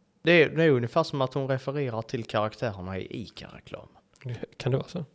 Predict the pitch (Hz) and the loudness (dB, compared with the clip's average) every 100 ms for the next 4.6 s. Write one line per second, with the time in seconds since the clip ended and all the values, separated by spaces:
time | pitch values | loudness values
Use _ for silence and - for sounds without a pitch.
0 | _ _ - 131 135 143 147 151 - 143 | _ _ -2 4 4 4 0 -2 2 2
1 | 131 147 165 127 117 110 - 123 120 127 | 2 0 0 -2 -2 -4 -2 -2 2 0
2 | 147 135 113 113 - 113 110 123 107 101 | 2 2 0 -2 -2 0 0 -2 -2 -4
3 | 101 101 101 113 104 113 95 95 95 98 | -4 -4 -4 -6 0 2 2 -4 -6 -4
4 | 113 78 - - - | -2 -2 -6 -12 -8